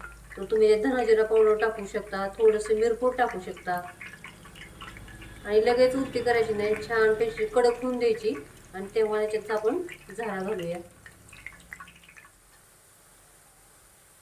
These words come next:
तर आता आपण पलटी करून घेऊया, कडक झाली बघू शकता तुम्ही एका बाजूने,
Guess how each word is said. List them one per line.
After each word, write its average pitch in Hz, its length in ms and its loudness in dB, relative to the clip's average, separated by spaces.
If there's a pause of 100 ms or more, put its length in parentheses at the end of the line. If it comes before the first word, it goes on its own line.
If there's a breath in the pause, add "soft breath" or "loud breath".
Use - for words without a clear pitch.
तर - 80 -8
आता 208 140 -4
आपण 262 280 0
पलटी 226 520 0
करून 226 300 2
घेऊया, 208 360 4
कडक 220 360 4
झाली 202 300 -2
बघू 196 220 -6
शकता 190 260 -10
तुम्ही 175 240 -6
एका 170 180 -8
बाजूने, 160 380 -4